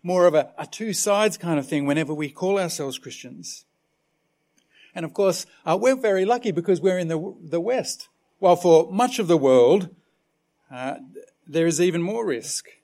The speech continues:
Uh, Nabil Qureshi was a Pakistani American who wrote a, a famous book calling, uh,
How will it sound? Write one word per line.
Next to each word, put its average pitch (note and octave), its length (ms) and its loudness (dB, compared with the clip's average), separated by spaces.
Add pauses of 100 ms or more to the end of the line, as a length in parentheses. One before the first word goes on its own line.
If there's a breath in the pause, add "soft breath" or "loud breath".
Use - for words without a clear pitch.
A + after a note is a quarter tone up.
(880)
Uh, A#2 80 -14
Nabil F3 420 4
Qureshi E3 640 -2
was C#3+ 180 0
a C#3 120 4
Pakistani D#3+ 680 0
American D3 460 2
who C#3 120 -4
wrote C#3+ 220 4
a, B2+ 160 0 (140)
a C3 80 -12
famous E3+ 340 0
book E3+ 240 -6
calling, C3+ 540 -2 (200 loud breath)
uh, - 120 -14